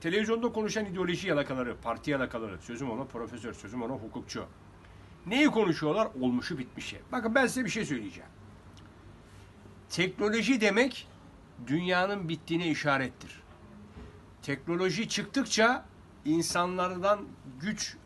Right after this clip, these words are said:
almak, insanları çalıştırma meselesi biter ve insanlar ıskartaya çıkar. Teknoloji, örnek, Allah Celle Celaluhu, Celle Şanuhu imtihan için zekamızı açtı, dünya nüfusunu artırdı. İmtihan edecek Allah bizi. Değil mi? Bizden önce gene çok şiddetli imtihan etti.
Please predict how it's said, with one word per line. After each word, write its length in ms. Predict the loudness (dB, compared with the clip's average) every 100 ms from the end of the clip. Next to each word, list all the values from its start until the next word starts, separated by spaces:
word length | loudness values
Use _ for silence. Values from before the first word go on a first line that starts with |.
| -6 0
almak, 380 | 2 2 0
insanları 480 | -2 0 2 2 0
çalıştırma 580 | 0 0 0 -4 2 4
meselesi 480 | 4 -2 -2 -2 -4
biter 340 | -2 -2 -2
ve 80 | -2
insanlar 440 | 0 0 0 0
ıskartaya 580 | -4 0 2 2 2 -2
çıkar. 220 | -4 -8 -10 -10 -10 -12 -12 -12 0
Teknoloji, 640 | 2 4 4 4 2 0 2
örnek, 320 | 4 6 4 2 -6 -8 -6 -6 0 6
Allah 380 | 8 8 6 6
Celle 320 | 4 6 6
Celaluhu, 520 | 6 8 8 8 4 4
Celle 300 | 4 6 4
Şanuhu 400 | 8 8 8 2
imtihan 400 | -2 4 8 8
için 260 | 6 2 2
zekamızı 600 | 2 6 8 8 8 8
açtı, 420 | 6 4 0 2
dünya 320 | 6 10 12
nüfusunu 420 | 10 4 2 8
artırdı. 480 | 10 10 8 -4 -4 -10
İmtihan 340 | 0 6 6
edecek 300 | 6 -2 -6
Allah 260 | -6 -10 -12 -12
bizi. 160 | -12 -14 -20 -20 -18 -4 2
Değil 120 | 4
mi? 160 | 4 4
Bizden 240 | 6 8
önce 180 | 8 6
gene 160 | 4
çok 200 | 4 0
şiddetli 380 | 0 0 2 2
imtihan 260 | 4 6 6
etti. 340 | 6 4 2